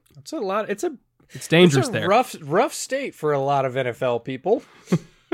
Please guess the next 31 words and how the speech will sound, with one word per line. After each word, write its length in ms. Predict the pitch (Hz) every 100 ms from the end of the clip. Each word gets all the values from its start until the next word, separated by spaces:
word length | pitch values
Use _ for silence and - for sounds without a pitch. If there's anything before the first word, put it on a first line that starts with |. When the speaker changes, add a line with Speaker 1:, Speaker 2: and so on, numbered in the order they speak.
| - _ - _ _ - - - - 269 247
Speaker 2:
So 160 | - 151
he, 120 | 147
he 160 | 165 170
placed 340 | - 226 277
some 220 | - 208
bets 340 | 143 135 131 -
on 160 | 139
his 160 | 135 123
phone, 520 | - 113 113 110 113 _ _ _ _ _ _
totaling, 400 | 143 127 120 120
like, 240 | 117 107 -
fifteen 400 | 165 160 147 139
hundred 240 | 127 120
bucks, 480 | 80 69 - - - _ _ _ _ _ _ _
which 300 | 127 117 -
sounds 640 | - 165 160 160 151 151 -
harmless. 640 | _ 127 92 78 - - _ _ _ _ _ _ _ _
But 260 | 117 82 _ _
here's 360 | 139 143 131
the 100 | 123
thing. 280 | - 71 - - _ _ _
The 320 | 123 127 165
one 680 | 185 175 202 240 277 285 254 _
rule 640 | 139 131 147 120 - - _ _
the 140 | 139 139
N 100 | 131
F 160 | 127
L 280 | 131 117 110
really 420 | 104 117 123 120
cares 340 | 120 123 - -
about, 280 | - -